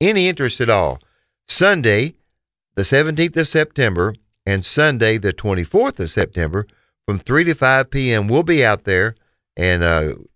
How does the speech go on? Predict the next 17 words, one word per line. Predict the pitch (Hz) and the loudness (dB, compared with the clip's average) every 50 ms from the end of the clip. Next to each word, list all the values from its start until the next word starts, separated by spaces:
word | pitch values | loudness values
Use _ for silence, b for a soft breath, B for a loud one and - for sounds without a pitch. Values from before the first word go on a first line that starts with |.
| - - - | -16 -16 -12
we'll, | - - 95 98 67 - | -6 -4 -4 -4 -4 -4
you | 101 101 98 | -6 -6 -4
can | - 98 87 85 78 - - | -4 -4 -4 -4 -6 -6 -4
easily | 92 120 127 117 117 113 107 | -2 -2 -2 0 0 0 0
look | 110 127 127 | 0 0 -2
at | 123 - | -4 -6
the | 107 | -6
properties, | - - 131 127 120 120 127 123 117 117 - - - _ _ _ _ _ _ _ _ | -2 0 0 2 2 0 -2 -4 -4 -4 -8 -14 -16 _ _ _ _ _ _ _ _
see | _ - - 120 120 | _ -6 -2 -2 0
what's | 117 107 113 110 - - | 2 2 2 0 0 -2
going | - 110 110 110 110 110 | -4 -2 0 0 2 2
on, | 107 110 110 113 110 107 104 98 - _ _ _ _ _ | 2 2 2 0 -2 -2 -4 -6 -8 _ _ _ _ _
and | - 82 80 | -8 -8 -8
see | - - 131 127 123 110 | -4 -2 0 2 2 0
if | - - | 0 -2
this | 110 104 - - | -4 -6 -4 -6
is, | 98 92 90 | -6 -8 -8